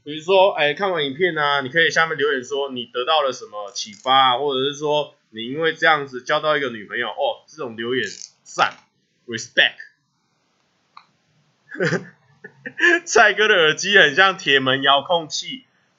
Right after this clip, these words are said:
拜托，厂商会看哦，不要讲这种话哦，那厂商不喜欢听哦，厂商不喜欢听哦，厂商不喜欢听，不要讲这种话哦。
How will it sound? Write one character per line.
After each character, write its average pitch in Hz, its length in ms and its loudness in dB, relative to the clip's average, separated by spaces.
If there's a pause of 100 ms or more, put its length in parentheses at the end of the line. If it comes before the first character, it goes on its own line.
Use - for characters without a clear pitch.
(120)
拜 202 220 4
托， 190 380 -2 (160)
厂 170 220 2
商 220 260 4
会 226 220 6
看 208 420 2 (180)
哦， 196 260 4
不 180 60 2
要 220 160 6
讲 160 240 -2
这 370 120 2
种 180 220 -2
话 196 440 4
哦， 180 240 4
那 196 180 0 (100)
厂 151 200 2
商 180 200 0
不 190 80 -4
喜 139 200 -4
欢 156 280 2
听 170 380 -6 (180)
哦， 143 160 0
厂 139 160 -6
商 160 160 -4
不 165 60 -16
喜 151 120 -2
欢 123 120 -2
听 147 360 -10 (380)
哦， 127 260 -4
厂 131 100 -6
商 151 120 -8
不 156 60 -16
喜 160 60 -8
欢 123 200 -8
听， 135 240 -12 (280)
不 139 60 -12
要 151 80 -4
讲 123 240 -6
这 139 60 -10
种 139 160 -8
话 127 240 2
哦。 113 240 -4